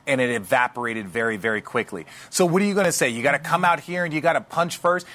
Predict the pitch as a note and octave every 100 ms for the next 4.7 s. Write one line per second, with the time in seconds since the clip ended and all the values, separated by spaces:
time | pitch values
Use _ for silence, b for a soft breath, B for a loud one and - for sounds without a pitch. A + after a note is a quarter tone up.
0 | B C3+ F3+ B3 - G#3 G3+ G3+ A3 -
1 | E3 - D3 D3 B2 C#3 C3 G#2 - B
2 | G#2+ A2 D#3+ - E3 D3+ C3+ A#2+ A2 -
3 | G#2+ G2 F#2+ - G#2 A2+ D3 C3+ B2 A#2
4 | A#2+ B2 B2 G2 C#3+ F3+